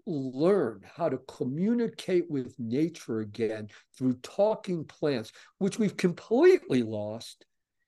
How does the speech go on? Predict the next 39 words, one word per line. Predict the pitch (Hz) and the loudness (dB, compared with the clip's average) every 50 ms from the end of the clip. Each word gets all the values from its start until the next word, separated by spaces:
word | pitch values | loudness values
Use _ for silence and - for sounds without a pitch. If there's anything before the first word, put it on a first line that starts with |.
| _ - | _ -2
none | 233 240 330 370 392 403 381 | -2 2 4 4 6 6 6
of | 311 285 | 6 8
us | 339 302 254 - | 8 8 8 8
are | 302 294 | 4 0
gonna | 202 202 269 262 262 | 0 2 2 2 2
be | 185 180 240 262 302 277 | 2 2 4 6 6 6
here | 240 233 214 214 214 | 6 8 8 8 8
in | 214 214 | 6 6
our | 208 208 202 | 4 2 0
niche | 196 196 214 220 220 - - - - - _ _ _ _ _ - | 0 0 0 -2 -2 -4 -8 -16 -20 -20 _ _ _ _ _ -4
to | - 202 | -2 -2
care | - - - - - 233 320 349 359 330 | -2 -4 -4 0 4 4 4 6 6 6
about | 226 147 160 143 139 135 135 | 6 8 8 6 6 6 6
any | 127 127 123 120 | 4 2 2 2
of | 117 110 - | 0 0 -2
that | 123 117 113 107 - | -2 -4 -4 -4 -6
stuff. | - - - - 131 117 - - - - - _ _ | -10 -6 -2 0 0 0 -2 -6 -20 -20 -20 _ _
So | - - - - 208 202 196 196 - | -14 -12 0 4 6 6 6 6 4
it's | 226 170 143 | 2 0 0
very | 151 160 196 247 254 285 269 240 233 | 0 2 2 4 4 2 0 -2 -4
interesting | 214 226 226 196 185 - - 196 - - - - 175 165 156 151 | -4 -4 -4 -4 -4 -4 -6 -6 -6 -4 -2 0 0 0 0 -2
to | 156 147 | -2 0
me | 151 165 156 | 0 2 2
that | 135 156 143 - | 2 2 0 0
the | - 139 | -2 -8
power | 120 - - - 165 175 202 220 196 165 - - _ _ - - _ | -10 -12 -10 -4 -2 0 2 2 2 0 -2 -6 _ _ -20 -6 _
forces | - 175 175 - - 156 131 - - | 0 0 2 0 -2 -6 -8 -8 -10
seemingly | - - - 180 180 196 185 185 190 185 170 156 147 143 143 147 131 120 - - - - _ _ | -12 -6 -2 0 0 2 2 0 0 0 0 0 0 2 2 2 2 0 -4 -10 -20 -20 _ _
in | 175 135 135 | -4 -4 -4
control | - 139 139 131 - - - 151 156 160 156 | -4 -6 -6 -6 -8 -6 -2 0 0 2 0
of | 147 | -2
psychedelia | - - - 165 139 123 - 143 117 139 139 135 131 131 127 | -4 -2 -2 -2 -2 -2 -2 -4 -2 0 0 0 0 0 0
today | 127 123 120 123 127 123 120 120 - - _ _ _ _ _ _ | 0 0 0 0 0 0 0 -2 -4 -12 _ _ _ _ _ _
have, | - 160 147 139 135 131 123 - - _ _ _ - | 2 4 4 6 4 4 2 -2 -8 _ _ _ 0
once | 160 175 214 226 220 220 - | 4 6 8 8 8 6 2
again, | 202 165 208 214 220 214 196 | 0 2 4 4 4 4 4
like | 170 160 156 147 - | 2 2 2 2 2
all | 160 170 190 190 190 - - | 0 0 0 0 -2 -6 -16
colonists, | - - 143 135 135 127 127 120 117 117 107 98 - - - - | -10 -6 -2 0 0 0 -2 -2 -4 -8 -10 -10 -12 -14 -14 -16